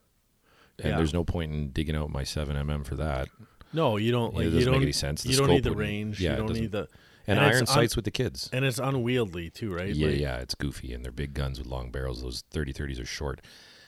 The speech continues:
Speaker 1: A lot of guys take a, a short pump shotgun or something in for bear defense, and I
Speaker 2: Mm-hmm.
Speaker 1: take my, the thirty thirty goes with us most of the
Speaker 2: Yeah,
Speaker 1: time.
Speaker 2: yeah. That's pretty cool.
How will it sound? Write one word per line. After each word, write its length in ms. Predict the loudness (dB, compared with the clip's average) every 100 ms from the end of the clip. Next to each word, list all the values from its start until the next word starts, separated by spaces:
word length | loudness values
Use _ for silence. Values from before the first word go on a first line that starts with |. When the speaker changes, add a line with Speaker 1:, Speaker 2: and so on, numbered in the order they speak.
| -4
Speaker 1:
A 80 | 2
lot 180 | 4 4
of 60 |
guys 240 | 4 0 0
take 260 | -2 0
a, 180 | -2 -4 -6
a 100 | -8
short 300 | -6 -4 -6 -6
pump 420 | -6 -4 -4 -8
shotgun 400 | -6 -4 -4 -4
or 60 | -4
something 320 | -4 -4 -4
in 100 | -4
for 120 | -4
bear 180 | -4 -4
defense, 420 | -4 -4 -4 -4 -6
and 160 | -2 -2
I 60 |
Speaker 2:
Mm-hmm. 80 | -2
Speaker 1:
take 160 | -4 -6
my, 180 | -8 -10 -16 _ -12
the 140 | -10
thirty 240 | -8 -8 -8
thirty 220 | -12 -12
goes 240 | -12 -12
with 100 | -14 -14 -14
us 140 | -14 -12
most 220 | -12 -12
of 60 | -8
the 60 |
Speaker 2:
Yeah, 100 | -4 -4
Speaker 1:
time. 140 | -6 -12 -20 -14 -10
Speaker 2:
yeah. 200 | -8 -10 _ -20 _ -16
That's 200 | -10 -10
pretty 220 | -8 -10 -8
cool. 220 | -8 -8